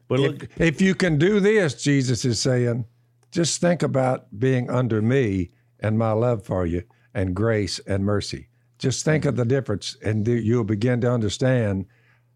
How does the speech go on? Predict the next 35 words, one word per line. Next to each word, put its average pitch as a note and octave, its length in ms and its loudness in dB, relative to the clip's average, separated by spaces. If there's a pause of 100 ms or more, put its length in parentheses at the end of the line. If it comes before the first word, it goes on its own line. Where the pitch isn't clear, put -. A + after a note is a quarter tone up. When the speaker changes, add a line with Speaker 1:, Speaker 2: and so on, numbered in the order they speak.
(140)
Speaker 2:
how G#2+ 400 -4 (420)
my F2 160 -6
burden G2+ 380 -2
is G#2+ 160 -2
light, A#2 300 -2 (220)
my G#2 160 -2
yoke's B2+ 380 -2
easy. B2+ 260 0
Speaker 1:
Well, B2+ 140 2
look, C#3 180 2
he A2+ 120 0
shows C#3+ 440 0
you G#2+ 80 2
he's G2+ 120 0
greater A2 280 0
than G2 160 -2
law B2+ 260 0
because G2+ 340 -2
in G2 100 -2
verse G2+ 280 -2
three, A#2+ 480 0 (280)
he A2 160 -2
reached B2+ 380 0
out C3 140 2
his A#2 140 0
hand C3 240 0
and F2+ 140 -4
touched - 320 -4
the G2+ 60 -4
man. E2 260 -2 (240)
That's G#2 300 -2
a F3+ 80 0
no B2 220 2
can G#2 340 -2
do. E2 240 0